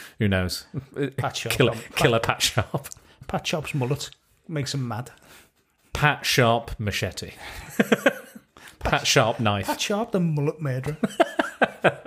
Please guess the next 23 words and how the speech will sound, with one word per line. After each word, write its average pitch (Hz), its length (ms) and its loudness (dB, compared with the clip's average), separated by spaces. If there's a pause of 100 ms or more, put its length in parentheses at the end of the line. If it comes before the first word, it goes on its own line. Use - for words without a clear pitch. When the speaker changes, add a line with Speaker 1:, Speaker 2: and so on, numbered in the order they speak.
(260)
Speaker 1:
The 127 140 4
mullet 113 320 4
massacre. - 500 -2
<laughs> - 60 -2 (1900)
God, 95 200 -2
that, 113 180 -4 (320)
that 196 100 2
might 185 160 4
be, 110 140 4
that 147 140 4
might 117 180 4
be, 107 60 2
there 135 260 2
might 151 160 6
be 120 60 4
something 107 340 2
there, 95 180 2
but 127 280 0
it's 202 80 2
Speaker 2:
We, 220 60 0
Speaker 1:
probably 127 240 4
been 95 180 0
done. 95 220 -6